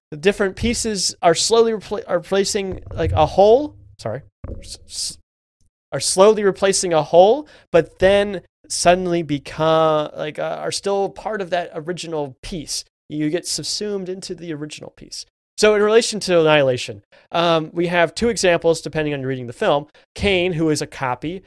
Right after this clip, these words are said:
retaining some of the original, uh, Cain's memories, and then Lena, who's only, who only pieces of have been replaced.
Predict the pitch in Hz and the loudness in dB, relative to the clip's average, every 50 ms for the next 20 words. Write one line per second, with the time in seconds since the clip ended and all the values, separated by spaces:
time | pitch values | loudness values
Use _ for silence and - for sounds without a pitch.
0 | _ _ - 143 139 - 156 147 147 143 135 - 156 139 131 127 127 120 127 139 | _ _ -8 -8 -6 -4 -2 -2 -2 -2 -4 -6 -6 -6 -6 -6 -4 -4 -2 -4
1 | 135 131 135 127 131 131 - - 143 135 - - - 147 131 127 123 110 120 110 | -4 -4 -6 -6 -6 -8 -10 -16 -20 -18 -16 -12 -8 -8 -8 -8 -8 -10 -10 -10
2 | 107 104 107 - - - - _ _ _ - 147 143 139 139 135 135 156 233 285 | -10 -10 -12 -12 -14 -14 -16 _ _ _ -8 -6 -6 -6 -6 -6 -6 -4 -4 -2
3 | 233 151 143 156 160 - 165 151 - - 175 175 175 - 151 156 180 190 196 196 | 0 0 0 0 -2 -4 -6 -4 -2 -2 -2 -4 -4 -6 -8 -8 -6 -6 -4 -6
4 | 185 185 - - - 302 - - - 147 120 135 123 - - 143 131 117 131 127 | -6 -10 -10 -10 -8 -8 -6 -6 -8 -4 -4 -4 -4 -4 -4 -8 -6 -6 -6 -8
5 | 120 113 - _ - 156 127 - - - - | -8 -10 -12 _ -4 -4 -4 -4 -6 -12 -14